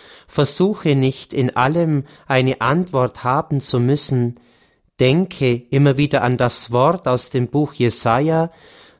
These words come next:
das dich immer begleitet hat. So habe ich es mir auch immer wieder gesagt und ein Wort, das mich auch heute noch trägt und mich begleitet.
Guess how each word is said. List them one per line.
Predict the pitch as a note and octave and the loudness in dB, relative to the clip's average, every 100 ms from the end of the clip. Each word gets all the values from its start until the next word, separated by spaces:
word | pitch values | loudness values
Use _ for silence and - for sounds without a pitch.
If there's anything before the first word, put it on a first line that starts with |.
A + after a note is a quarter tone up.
| _ _ | _ _
das | E3 C#3+ - | 0 0 -4
dich | - D3+ - | -4 -6 0
immer | B2+ C3+ | 2 2
begleitet | C3+ C#3 - A#2 A2+ A#2 - - | 2 -2 -2 0 0 -2 -6 -8
hat. | A#2 A2+ - | -4 -4 -2
So | - D3 D#3+ - - | 0 2 0 -6 -4
habe | C3 C3 D3+ | 0 0 -2
ich | C#3+ - | -6 -4
es | C3 - | -4 -2
mir | C3+ B2+ | -2 0
auch | C3 - | -2 0
immer | C3+ C3 | 0 2
wieder | B2+ B2 A#2+ | 0 0 -2
gesagt | A#2+ A2+ - C#3 F#3 - - | 0 -2 0 0 0 -4 -2
und | C3 C3 - - - - - - | 0 0 -4 -16 -20 -20 -10 0
ein | B2+ A2+ | 0 2
Wort, | A#2+ D3 F#3 - - | 0 0 -2 -14 -4
das | C3 - | -4 -2
mich | C3 B2+ - - | -2 -2 -6 -2
auch | B2+ A2+ - | -2 -2 -2
heute | C3 D3 E3 C#3 | 0 0 -2 -4
noch | B2 A2+ - | -2 -4 -8
trägt | - A#2 D3+ D3+ | -2 0 0 0
und | C#3 B2 | -2 0
mich | A#2 - | -2 -4
begleitet. | A2+ G#2 G#2 C#3+ D3+ D#3 D3 - | -4 0 0 0 -2 -4 -4 -8